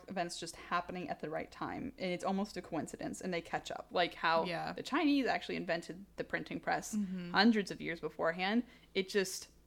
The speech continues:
Speaker 1: didn't pick up because the need for it didn't,
Speaker 2: Yeah.
Speaker 1: I mean, there was a need for it, but, like, it didn't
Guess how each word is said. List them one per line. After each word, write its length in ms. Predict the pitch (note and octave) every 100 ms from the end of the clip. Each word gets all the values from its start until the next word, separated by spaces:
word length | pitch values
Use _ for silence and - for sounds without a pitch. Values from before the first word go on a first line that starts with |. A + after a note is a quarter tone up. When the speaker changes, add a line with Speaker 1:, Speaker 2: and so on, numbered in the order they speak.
| - _ _ _ _ - C4+
Speaker 1:
didn't 340 | - G3+ A#3
pick 220 | - G#3 G3
up 220 | A3+ A#3+
because 280 | G3+ G3+ F#3
the 100 | D#3+
need 340 | D#3 D#3 G3+
for 280 | - B3+ C4+
it 400 | C#4+ C4+ F#3 -
didn't, 520 | F3 F#3 F#3+ F#3 - -
Speaker 2:
Yeah. 220 | F#3+ F3
Speaker 1:
I 60 | F#3
mean, 80 |
there 80 | G3
was 80 | F#3
a 40 |
need 320 | E3 F3 G3+ F#3+
for 220 | - C3+
it, 80 | -
but, 120 | F3+
like, 180 | F3 E3
it 200 | F3+ -
didn't 380 | F#3 G#3 F#3+